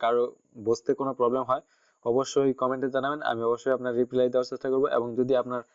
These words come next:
কোনো ভিডিও সম্পর্কে জানার ইচ্ছে বা, উম, ইয়া থাকে তো অবশ্যই কমেন্ট বক্সে জানাবেন, আমি সেই অনুযায়ী একটি ভিডিও ক্রিয়েট করব আপনার সুবিধার্থে। তো কথা না বাড়িয়ে,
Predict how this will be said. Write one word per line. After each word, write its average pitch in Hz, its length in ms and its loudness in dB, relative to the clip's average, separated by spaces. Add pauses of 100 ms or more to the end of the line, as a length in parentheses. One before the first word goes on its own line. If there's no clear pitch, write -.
(340)
কোনো 127 220 2 (540)
ভিডিও 135 320 2 (600)
সম্পর্কে 120 380 0 (100)
জানার 117 240 0 (100)
ইচ্ছে - 220 -10 (100)
বা, 113 120 4 (580)
উম, 117 100 -12 (100)
ইয়া 117 180 0
থাকে 127 200 0 (100)
তো 120 80 2 (320)
অবশ্যই 120 340 -2
কমেন্ট 131 200 -2
বক্সে 127 260 -4
জানাবেন, 135 260 -6 (120)
আমি 107 140 -6 (220)
সেই 120 200 -4
অনুযায়ী 110 280 2 (640)
একটি 101 180 -4 (100)
ভিডিও 117 240 2
ক্রিয়েট 131 240 -2
করব 135 140 -2 (260)
আপনার 107 300 -10
সুবিধার্থে। 113 400 -4 (580)
তো 120 80 2 (180)
কথা 117 220 -4
না 131 100 2
বাড়িয়ে, 135 240 0